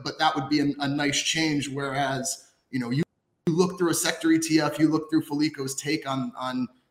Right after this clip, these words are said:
each component of the E T F, and it's bearish, bearish, and more bearish.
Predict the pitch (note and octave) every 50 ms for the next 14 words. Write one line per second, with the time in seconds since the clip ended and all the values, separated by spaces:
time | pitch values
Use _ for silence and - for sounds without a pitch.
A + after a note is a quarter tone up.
0 | _ _ - E3+ D#3+ D#3 - - E3 D3 C3+ C#3 D#3 D#3 D#3 D#3 D#3 D3+ C#3+ D3
1 | D3+ D#3 D#3 D#3 D3 D3+ D#3+ D#3+ D3+ C#3 C#3 - - C#3 C#3 C3+ - - - -
2 | C3+ C#3 C#3+ D3 C#3+ C#3 - - - - - C3 C3 C3 C3 C3+ C3 - B2+ B2
3 | B2 A#2+ A2 G#2 D3 D#3 C3 G2+ - - - - -